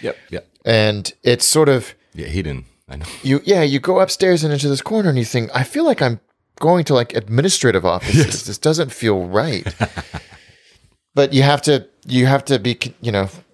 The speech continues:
Speaker 2: confident. And at the back is this, is this tiny little lounge. Not tiny, actually. It's not. That's not fair. This tucked away lounge. The, the,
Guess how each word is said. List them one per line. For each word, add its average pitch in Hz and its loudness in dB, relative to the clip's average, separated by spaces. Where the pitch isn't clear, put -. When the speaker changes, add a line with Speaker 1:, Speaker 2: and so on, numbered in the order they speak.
Speaker 2:
confident. 110 0
And 104 -2
at 110 0
the 127 0
back 120 0
is 110 -2
this, - 0
is 113 -2
this 113 0
tiny 120 -2
little 107 4
lounge. 104 0
Not 175 0
tiny, 104 -2
actually. 135 -4
It's 139 -4
not. 143 -6
That's 131 -4
not 135 -8
fair. 95 -2
This 113 -8
tucked - -4
away 113 4
lounge. 95 -4
The, 110 0
the, 104 2